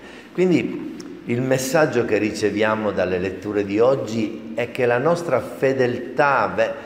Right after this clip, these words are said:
nel bene verso i nostri fratelli e le nostre sorelle non nasce dal modo con cui l'altro si comporta,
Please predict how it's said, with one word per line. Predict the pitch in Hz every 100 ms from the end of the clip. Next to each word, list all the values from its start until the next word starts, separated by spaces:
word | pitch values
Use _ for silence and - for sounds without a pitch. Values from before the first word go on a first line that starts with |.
| -
nel | - 127 151 127
bene | 98 135 135 123 110
verso | 101 107 107 107
i |
nostri | 104 120 - 113
fratelli | 104 101 - 139 127
e |
le | 95 92
nostre | 110 - 101
sorelle | 101 107 101 92 90 101 - - -
non | 123 151 165 135
nasce | 131 151 143 - 135 117
dal | 117 113
modo | 113 117 123 117
con | - 107
cui | 113 110
l'altro | 104 113 107 104
si | - 95
comporta, | - 92 92 90 147 170 170 - 170 165